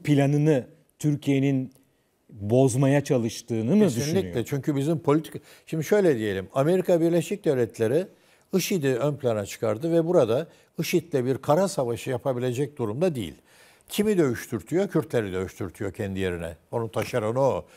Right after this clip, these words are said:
Speaker 2: Buna karşılık Rusya da oradaki mevcudiyetini sağlamlaştırmak ve dünyaya ispat etmek için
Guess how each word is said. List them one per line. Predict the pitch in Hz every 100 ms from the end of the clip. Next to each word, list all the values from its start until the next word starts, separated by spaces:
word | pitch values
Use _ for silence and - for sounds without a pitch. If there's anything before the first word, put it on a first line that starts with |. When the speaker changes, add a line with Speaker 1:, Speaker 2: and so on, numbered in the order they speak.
| - - _
Speaker 2:
Buna | 135 196
karşılık | 220 196 143 139 123 110 185
Rusya | 208 - 151 113
da |
oradaki | 127 160 151 147 120
mevcudiyetini | 127 127 131 135 131 - 131 107 - - -
sağlamlaştırmak | - 131 139 143 143 131 - 151 151 139 135
ve | 117
dünyaya | 131 143 131 127
ispat | - 180 175
etmek | 127 - 107 -
için | - 196